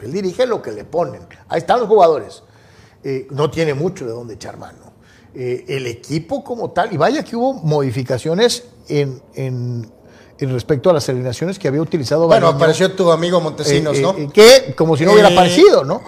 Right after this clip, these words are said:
Speaker 2: eh, a ver,
Speaker 1: Este
Speaker 2: ¿la puedes poner un segundo? Estos son los datos oficiales, no, no hay error, Carlos. Yo, ustedes bien saben, a mí no me gustan estas porquerías de las estadísticas del fútbol soccer, sinceramente. Pero acuérdense que tenía un hombre menos, San Luis.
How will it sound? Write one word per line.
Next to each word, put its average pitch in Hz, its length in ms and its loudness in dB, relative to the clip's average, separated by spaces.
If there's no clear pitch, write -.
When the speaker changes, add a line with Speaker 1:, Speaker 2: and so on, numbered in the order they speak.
Speaker 2:
eh, 196 160 2
a 190 80 -2
ver, 226 100 4
Speaker 1:
Este 220 240 -4
Speaker 2:
¿la 180 140 0
puedes 294 180 2
poner 220 240 -4
un 214 100 0
segundo? 160 640 -4
Estos 190 240 -2
son 269 140 6
los 220 100 2
datos 233 400 0
oficiales, 147 540 -2
no, 147 120 -4
no 170 160 0
hay 233 140 4
error, 226 480 6
Carlos. 131 540 -6
Yo, 214 200 6
ustedes 220 280 4
bien 220 120 0
saben, 151 280 0
a 147 40 -2
mí 190 80 0
no 220 80 0
me 202 120 0
gustan 180 300 -4
estas - 220 -10
porquerías 151 540 -6
de 143 80 -4
las 127 120 -8
estadísticas 143 480 -10
del 123 120 -12
fútbol 139 260 -12
soccer, 156 460 -8
sinceramente. 135 680 -8
Pero 147 560 0
acuérdense 151 420 -6
que 185 80 -14
tenía 185 220 -6
un 185 80 -4
hombre 190 200 -2
menos, 180 280 -8
San 120 140 -12
Luis. - 280 -18